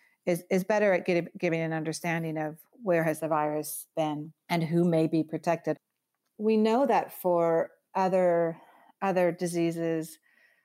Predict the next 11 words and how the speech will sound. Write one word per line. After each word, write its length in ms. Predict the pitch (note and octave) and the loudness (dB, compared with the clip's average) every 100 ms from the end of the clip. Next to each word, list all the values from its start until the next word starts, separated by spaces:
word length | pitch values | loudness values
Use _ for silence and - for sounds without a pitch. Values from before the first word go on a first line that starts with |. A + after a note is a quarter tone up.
| _ _ | _ _
uh, 140 | E3+ | -4
such 220 | D#3+ E3+ D#3 | -2 -4 -2
as 100 | D#3+ | -2
H 180 | D#3+ | -2
I 80 | D#3+ | -2
V 300 | E3+ C4 A#3+ | 0 2 4
and 140 | F3 D#3 | 2 0
malaria, 500 | D#3+ G3 G3 F#3+ F3 | 0 2 2 2 2
we, 240 | E3 E3+ - | 0 -4 -6
you 100 | F3+ | -4
know, 220 | E3 | -4